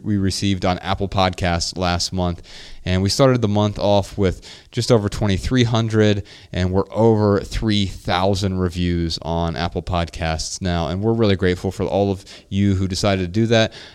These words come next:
not only because it helps get our message out in front of more ears, but also Ryan and I are donating ten bucks for each one of you who, who took the time to leave a review.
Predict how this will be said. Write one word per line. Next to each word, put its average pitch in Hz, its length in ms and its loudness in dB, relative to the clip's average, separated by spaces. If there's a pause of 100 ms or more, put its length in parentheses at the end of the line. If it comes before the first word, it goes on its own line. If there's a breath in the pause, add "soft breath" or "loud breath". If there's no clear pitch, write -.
not 143 140 4
only 123 160 6
because 101 340 2
it 90 80 0
helps 101 260 0
get 107 120 0
our 95 160 4
message 95 320 -2
out 90 240 2
in 90 80 -10
front 98 240 -2
of 87 140 -4
more 92 340 -2
ears, 110 460 2 (260 loud breath)
but 110 100 -4
also 98 460 4
Ryan 98 300 2
and 95 100 2
I 92 60 2
are 90 100 2
donating 90 460 0
ten 92 320 -4
bucks 90 480 -2 (280 loud breath)
for - 200 -4
each - 280 -4
one 92 180 0
of 82 120 -4
you 80 280 -2
who, 82 420 -2 (220 soft breath)
who 90 320 -4
took - 200 -4
the 107 60 -6
time 87 400 -2
to 92 100 -4
leave 90 200 0
a 90 40 0
review. 85 420 2